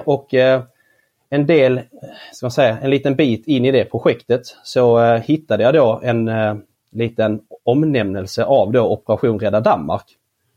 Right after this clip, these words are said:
Och att de här flygplanen var tänkt att användas i denna invasions-, och in-, detta invasionsföretag helt enkelt. Och jag tänkte, ja, det här är ju också väldigt märkligt. Det var märkligt nog med danska B sjutton-flygplan. Det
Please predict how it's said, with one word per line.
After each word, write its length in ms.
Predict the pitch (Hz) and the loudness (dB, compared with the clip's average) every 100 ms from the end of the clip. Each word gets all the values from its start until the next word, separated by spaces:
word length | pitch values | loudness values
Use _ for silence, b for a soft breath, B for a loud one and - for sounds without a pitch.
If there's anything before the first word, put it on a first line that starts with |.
| _ - - | _ -20 -4
Och 100 | 107 | -4
att 100 | - | 0
de 100 | 110 | 0
här 120 | 113 | 0
flygplanen 540 | - 123 123 107 101 | 0 0 0 -2 0
var 80 | 104 | -2
tänkt 320 | - 113 92 | 0 -4 -2
att 120 | 101 | -2
användas 640 | 98 113 113 101 95 98 110 | 0 0 0 0 -2 -6 -4
i 60 | |
denna 380 | 110 113 107 95 - _ _ _ _ | 0 2 0 -2 -6 _ _ _ _
invasions-, 760 | 117 104 - 120 131 147 - - _ _ _ _ - | -4 -2 0 0 0 -2 -8 -14 _ _ _ _ -6
och 160 | 117 - 98 | -6 -4 0
in-, 240 | 151 143 | 0 2
detta 240 | 175 165 | 0 0
invasionsföretag 920 | 135 123 117 131 170 113 90 - 85 85 | 0 0 0 0 0 -4 -4 -4 -6 -6
helt 240 | 104 90 | -6 -6
enkelt. 540 | 76 80 78 76 - - _ | -8 -10 -10 -12 -16 -20 _
Och 240 | 101 - | -6 -6
jag 160 | - 92 | -10 -4
tänkte, 540 | 123 117 101 98 98 - | -4 -2 -2 -2 -4 -4
ja, 360 | 117 107 147 123 | 0 0 0 -4
det 60 | |
här 200 | 117 120 | 0 0
är 60 | 120 | 2
ju 80 | 131 | 0
också 380 | 127 - - 151 | -2 -4 -4 0
väldigt 260 | 175 156 | 2 2
märkligt. 440 | 160 180 - 160 - | 0 -2 -2 -4 -2
Det 100 | - | -4
var 160 | 113 117 | -2 2
märkligt 420 | 127 135 113 - | 0 0 -6 0
nog 280 | 156 117 117 | 2 2 0
med 340 | 117 113 113 | 0 0 0
danska 500 | 117 127 135 - 110 | 0 0 -2 -4 -2
B 200 | 107 135 | 0 -2
sjutton-flygplan. 800 | - 110 98 98 98 - 117 156 b b b | -2 -6 -6 -8 -8 -2 -2 -2 b b b
Det 140 | 107 | 0